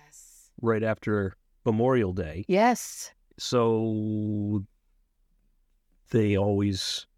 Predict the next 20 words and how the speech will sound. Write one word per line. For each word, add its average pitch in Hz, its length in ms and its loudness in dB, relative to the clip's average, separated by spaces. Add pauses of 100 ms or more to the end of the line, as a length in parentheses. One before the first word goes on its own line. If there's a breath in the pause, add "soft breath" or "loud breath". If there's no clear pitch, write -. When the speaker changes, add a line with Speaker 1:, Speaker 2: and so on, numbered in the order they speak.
(540)
Speaker 2:
spoil 104 440 2
their 98 120 2
members, 87 420 0 (160)
get - 160 -6 (800)
g-, 107 120 -2
Speaker 1:
Yeah. 151 100 -6
Speaker 2:
great 131 280 4
stuff. - 560 -2
Speaker 1:
Yeah. 165 200 -2
Speaker 2:
And, 98 500 -2
uh, 92 280 -2 (400)
trying 110 240 0
to 92 60 -4
eat 135 220 -2
more 127 200 0
vegetables, 127 560 -2
trying 104 240 -2
to 101 60 0
maintain 101 440 0
my 101 280 0